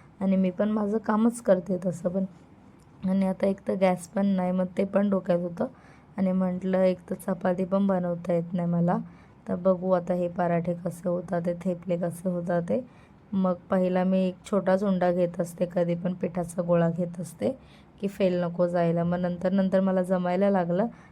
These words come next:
आणि सर्वांना माहीतच असेल का मला चपाती बनवता येत नाही प्रॉपर गोल अशी किंवा व्यवस्थित शेकता पण येत नाही.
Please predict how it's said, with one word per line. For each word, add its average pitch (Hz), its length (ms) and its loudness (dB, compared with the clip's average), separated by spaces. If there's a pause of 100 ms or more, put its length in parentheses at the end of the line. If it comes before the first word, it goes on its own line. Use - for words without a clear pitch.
(140)
आणि 190 240 0
सर्वांना 190 420 2
माहीतच 190 420 0
असेल 180 300 0
का 180 140 -6
मला 175 360 0
चपाती 185 460 0
बनवता 175 440 -2
येत 196 320 0
नाही 185 160 2 (140)
प्रॉपर 180 440 0 (480)
गोल 180 340 4
अशी 170 300 0 (100)
किंवा 175 240 2
व्यवस्थित 175 500 2
शेकता - 540 -6
पण 180 200 -2
येत 175 220 -6
नाही. 214 120 0